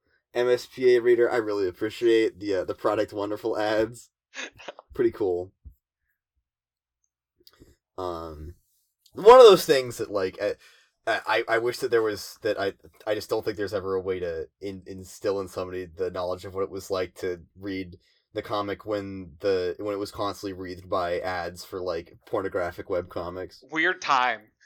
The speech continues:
Speaker 2: <laughs> Re-,
Speaker 1: Weird
Speaker 2: <laughs> a
Speaker 1: time,
Speaker 2: really
Speaker 1: indeed.
Speaker 2: weird time. <laughs>
Speaker 1: Anyway, uh, Hussie unsnops the comic and, uh, resolves it back to the theme we're all familiar with.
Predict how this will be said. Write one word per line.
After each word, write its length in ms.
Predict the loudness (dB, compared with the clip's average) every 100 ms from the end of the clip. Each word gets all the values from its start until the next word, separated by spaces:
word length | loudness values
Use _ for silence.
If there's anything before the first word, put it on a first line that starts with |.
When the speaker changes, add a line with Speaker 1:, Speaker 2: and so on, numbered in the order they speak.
| _
Speaker 2:
<laughs> 300 | _ -20 -18
Re-, 140 | -14 -14 -16 -16 -4
Speaker 1:
Weird 200 | -2 -2
Speaker 2:
<laughs> 40 |
a 80 | -6
Speaker 1:
time, 200 | -8 -2
Speaker 2:
really 180 | 0 0
Speaker 1:
indeed. 100 | -2
Speaker 2:
weird 280 | -2 -2 -2
time. 240 | -4 -4
<laughs> 1500 | -6 -14 -16 _ _ -20 -20 -18 -18 -18 _ _ _ _ _
Speaker 1:
Anyway, 640 | 0 2 2 2 -2 -8 -14 _ _ _ _ _ _ _
uh, 220 | 2 4
Hussie 600 | 4 4 2 -6 -6 -12 _ _ _ _
unsnops 800 | 2 2 0 0 4 4 4 -4
the 80 | -12
comic 560 | -4 2 2 2 -2 -2
and, 180 | -4 -2
uh, 260 | -2 -2 -4
resolves 540 | -4 2 4 4 2
it 100 | -4
back 220 | -2 -2 -4
to 100 | -10
the 60 |
theme 260 | -6 -4 -2
we're 120 | -2
all 80 | -4
familiar 420 | -6 -4 -2 0
with. 400 | 0 -2 -2 -12